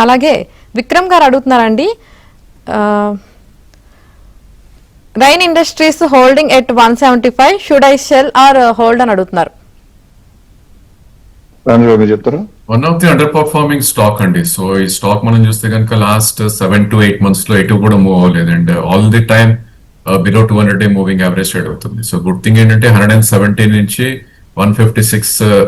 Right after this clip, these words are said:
Speaker 3: uh, ర్యాలీ అయితే రావటం చూసాం. But again, మీ ప్రైస్ వన్ సెవెంటీ నైన్ ఏదైతే అన్నారో చాలా చాలా కీ రెసిస్టెన్స్. So, probably, I think, uh, maybe one quarter good results తోటి ఆ ప్రైస్ వచ్చే ఛాన్స్ అయితే కనిపిస్తుంది, వన్ సెవెంటీ నైన్. అక్కడ you should take exit అని నా సజెషన్. And as of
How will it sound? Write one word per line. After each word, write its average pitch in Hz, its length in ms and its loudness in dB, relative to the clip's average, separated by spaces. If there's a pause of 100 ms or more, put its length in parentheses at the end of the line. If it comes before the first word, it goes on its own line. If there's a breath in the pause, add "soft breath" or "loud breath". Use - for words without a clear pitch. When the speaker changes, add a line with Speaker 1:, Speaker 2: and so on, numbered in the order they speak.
(140)
Speaker 3:
uh, 95 180 2 (100)
ర్యాలీ 98 280 2
అయితే 101 240 0
రావటం 104 380 0
చూసాం. 135 260 -4 (500)
But 110 180 0
again, 139 180 0 (200)
మీ 117 80 4 (180)
ప్రైస్ 117 260 0 (120)
వన్ 113 180 -2
సెవెంటీ 120 300 0
నైన్ 117 180 0
ఏదైతే 110 220 -2
అన్నారో 110 260 -2 (160)
చాలా 98 200 -4 (100)
చాలా 110 160 0 (100)
కీ 104 100 -2 (140)
రెసిస్టెన్స్. 87 440 -6 (100)
So, 92 60 -4 (840 soft breath)
probably, 127 320 0
I 113 100 0
think, 143 380 -6
uh, 135 100 0 (280)
maybe 117 180 4 (140)
one 120 100 4 (100)
quarter 113 320 2
good 104 180 0
results 107 300 -2
తోటి 110 220 -2
ఆ - 100 2
ప్రైస్ 98 240 0
వచ్చే 107 240 -6
ఛాన్స్ 92 280 -2
అయితే 110 200 -4
కనిపిస్తుంది, 104 540 -2
వన్ 92 180 -2
సెవెంటీ 92 280 -4
నైన్. 127 180 -2
అక్కడ 107 180 -2 (160)
you 95 120 -6
should - 220 -8
take 104 220 -2
exit 98 320 -4
అని 101 120 0 (100)
నా 90 120 0
సజెషన్. 90 380 -4 (560 soft breath)
And 98 100 -2 (120)
as 113 200 4
of 151 100 0